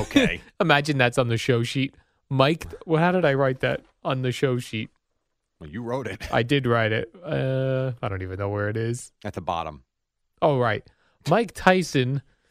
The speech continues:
Speaker 2: smokes huge joint at weed festival. Now,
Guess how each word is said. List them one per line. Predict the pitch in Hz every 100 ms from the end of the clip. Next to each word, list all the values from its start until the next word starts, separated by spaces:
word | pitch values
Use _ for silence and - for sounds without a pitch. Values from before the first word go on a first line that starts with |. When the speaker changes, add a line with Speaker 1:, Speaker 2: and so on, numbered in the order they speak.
| _
Speaker 2:
smokes | - 147 147 143 -
huge | - 160 202 151 123
joint | 135 147 147 -
at | 120 113
weed | 113 139 131
festival. | - 104 95 - 92 90 _ _ _ _ _ _ _ _ _ _ _ _
Now, | 175 160 104